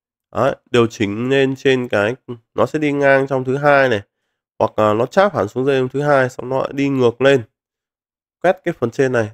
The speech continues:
xong nó mới xuống được. Thì, à, toàn bộ vùng thứ hai mình nghĩ là, ờ,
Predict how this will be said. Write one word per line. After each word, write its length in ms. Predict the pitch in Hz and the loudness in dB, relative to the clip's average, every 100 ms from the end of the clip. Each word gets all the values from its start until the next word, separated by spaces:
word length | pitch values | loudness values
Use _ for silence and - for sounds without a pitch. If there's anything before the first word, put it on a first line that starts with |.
| _ | _
xong 200 | 123 127 | -6 -4
nó 120 | 135 | -2
mới 100 | 147 | -4
xuống 300 | - 127 160 | 0 0 2
được. 200 | 127 - _ _ _ _ | -2 -2 _ _ _ _
Thì, 100 | 123 | 0
à, 140 | 123 117 | 2 2
toàn 240 | - 131 | 2 2
bộ 160 | 131 120 | 2 2
vùng 240 | 123 120 | 0 -2
thứ 140 | 123 151 | -2 -2
hai 380 | 160 160 139 | 2 4 4
mình 220 | 113 113 117 | 0 -4 -2
nghĩ 140 | 147 | -2
là, 260 | 165 117 107 _ _ _ _ - | 0 0 -2 _ _ _ _ -8
ờ, 420 | 101 110 110 110 | -2 -2 -2 -4